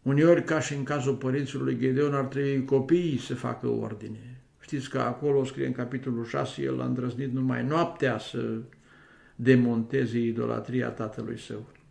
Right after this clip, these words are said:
Oricum, noi, la nivel de familie, ar trebui să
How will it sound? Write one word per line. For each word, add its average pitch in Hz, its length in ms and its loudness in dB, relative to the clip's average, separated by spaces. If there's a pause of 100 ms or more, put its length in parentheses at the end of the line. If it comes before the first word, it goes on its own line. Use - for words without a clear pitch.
(720)
Oricum, 175 400 4
noi, 151 140 4
la 147 120 2
nivel 143 260 0
de 147 100 -2
familie, 147 400 -2
ar 139 80 -2
trebui 127 440 -4
să 139 540 -4